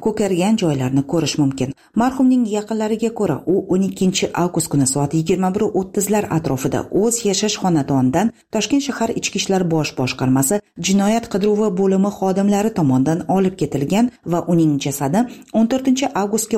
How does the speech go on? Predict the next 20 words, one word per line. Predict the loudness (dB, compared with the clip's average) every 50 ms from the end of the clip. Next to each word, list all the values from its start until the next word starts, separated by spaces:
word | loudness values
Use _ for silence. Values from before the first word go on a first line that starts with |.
| -2 -2
o'tar | -2 -2 -2 -2 -2 -4
kechasi | -4 -2 -2 0 0 -2 -2 -2
Toshkent | -4 -4 -2 -2 -2 0 0
shahar | -2 -2 -2 -4 -4 -4 -8 -6 -2
morgiga | 0 2 2 2 0 0 -2 -2 -4 -2 0 -2 0 0
berilgan. | 0 0 0 -2 -2 -2 -2 -2 -2 -4 -6 _ -10 -4 -2
Ayrim | 0 2 2 2 0 0
ijtimoiy | -2 -4 -2 0 0 0 0 0 0
tarmoq | 0 2 2 2 2 2 0 -2 -2
faollari | -2 0 0 2 2 2 2 2 2 0 0 -2 -2 -2 -2 -2
marhumning | -2 -2 0 2 2 4 4 2 2 0 -2 -2 -2
yaqinlariga | -2 -2 -2 0 0 2 2 2 2 2 0 0 0
tayanib, | 0 0 2 2 2 2 2 0 -4 _ _ _ -4 -2
hozirda | -2 0 0 0 0 0 0 -2 -2 0
gumondorning | 0 0 2 2 2 2 2 2 2 2 2 2 0 -2
ushlab | -4 -2 0 0 2 2 0 -2 -2
ketilishi | -4 -2 0 0 0 0 0 0 0 0
va | 0 0 0
so'roq | 0 0 0 0 0 -2 -2 0
jarayoni | 0 2 2 2 2 2 2 0